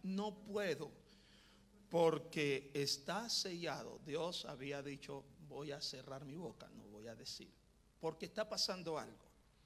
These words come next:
Y si dijere el libro, y si se diere el libro al que no sabe leer, diciendo, "Lee ahora esto", él dirá, "No sé leer", aunque sepa, no podría. Y por esto,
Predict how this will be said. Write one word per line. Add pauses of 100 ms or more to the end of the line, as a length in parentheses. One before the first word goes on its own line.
(1400)
Y
si
dijere
el
libro,
y
si
se
diere
el
libro
al
que
no
sabe
leer,
diciendo,
"Lee
ahora
esto",
él
dirá, (1080)
"No
sé
leer",
aunque
sepa,
no
podría. (1800)
Y
por
esto,